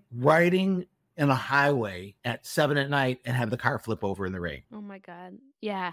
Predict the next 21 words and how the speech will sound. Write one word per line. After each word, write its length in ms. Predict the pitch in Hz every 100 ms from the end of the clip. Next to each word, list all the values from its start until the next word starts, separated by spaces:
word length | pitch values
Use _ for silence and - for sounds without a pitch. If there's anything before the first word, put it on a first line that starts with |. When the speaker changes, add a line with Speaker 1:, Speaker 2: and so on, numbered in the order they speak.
| -
Speaker 2:
no, 300 | 214 233 190
for 160 | 208
sure. 500 | 190 220 233 190 185 - _ _ _
Wow. 520 | 214 220 196 180 185 - _
Speaker 1:
And, 140 | 107 - _
and 140 | 131 139
that's 280 | 170 180
why, 440 | 156 147 147 151 -
that, 300 | - 160 - -
that's 220 | 170 185
what 100 | 185
motivated 580 | 160 185 196 151 147 135
me 120 | 143
to 140 | -
re-, 260 | 151 151 151 - - -
I 100 | -
lost 720 | 156 156 165 240 247 - - - -
my 380 | 135 123 120 104 -
rejection 680 | 127 127 135 - 120 110 110
for 140 | -
Aliyah. 540 | - 107 104 104 117